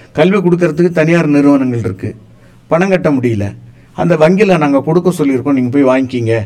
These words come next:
அப்படின்னு சொல்றீங்க. அங்க போய் வங்கியில ஒரு கடனை வாங்குறாங்க. அந்த கடனுக்கு வாங்குறதுக்கும் இருக்கிற சொத்தை அடமானம் வச்சு தான் கொடுக்குறாங்க பல வங்கிகள். சில வங்கிகள் தான் அப்படி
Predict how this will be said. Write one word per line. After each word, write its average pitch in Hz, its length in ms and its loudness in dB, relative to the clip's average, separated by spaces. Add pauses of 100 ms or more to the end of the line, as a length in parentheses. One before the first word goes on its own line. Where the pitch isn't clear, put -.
(340)
அப்படின்னு 143 360 0
சொல்றீங்க. 107 440 -4 (300)
அங்க 156 200 -2
போய் 180 140 2
வங்கியில 175 380 2
ஒரு 135 140 2
கடனை 139 320 0
வாங்குறாங்க. 107 460 -4 (340)
அந்த 156 240 -2
கடனுக்கு 175 500 0
வாங்குறதுக்கும் 143 760 0
இருக்கிற 156 480 0
சொத்தை 135 560 -6
அடமானம் 139 680 0
வச்சு 120 280 -4
தான் 143 180 -2
கொடுக்குறாங்க 104 380 -6 (880)
பல 113 500 4
வங்கிகள். 107 480 0 (600)
சில 135 360 4
வங்கிகள் 147 320 2
தான் 147 140 2
அப்படி 117 180 -2